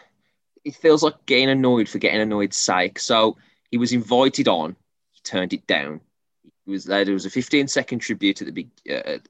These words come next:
during the show. And all right, they didn't mess him, they didn't mention him on the people we may have missed, but given that there was a fifteen-second tribute early on in the show, isn't that implied?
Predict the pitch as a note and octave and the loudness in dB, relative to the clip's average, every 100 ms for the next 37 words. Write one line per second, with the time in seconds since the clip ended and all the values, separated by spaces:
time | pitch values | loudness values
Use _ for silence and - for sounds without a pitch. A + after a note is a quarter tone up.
0 | - A2 G#2 G2 G2 - F#2 D#2+ D#2+ - | -8 -4 -2 -2 -4 -2 -2 0 -4 -8
1 | _ _ _ _ _ _ _ _ - A2 | _ _ _ _ _ _ _ _ -8 0
2 | G#2+ D#2+ G2+ A2+ A#2+ B2 B2+ G#2+ _ - | 2 2 -2 -2 -2 -4 -4 -6 _ -20
3 | _ _ - C3+ C3+ A#2+ A2+ A2 G#2+ A2 | _ _ -8 -6 -4 -4 -2 -2 -2 0
4 | C3 B2 A2+ A#2+ A2+ G#2 G2+ A2+ F#2 - | 2 2 0 0 2 2 0 -2 -4 -8
5 | _ - - A#2 A#2 G2+ A2+ - A#2 - | _ -16 -14 -8 -6 -4 -6 -8 -14 -6
6 | A#2 - A2 A2 - - A2 - A2 G#2 | -4 -4 -8 -8 -8 -6 -6 -2 0 0
7 | G#2 G#2 G2 A#2 F#2 D#2+ - _ F#2+ G2+ | -2 -2 -4 -2 -2 -2 -8 _ -14 -8
8 | F#2+ G2+ - A#2+ G2+ D#2+ - | -8 -8 -12 -8 -4 -4 -6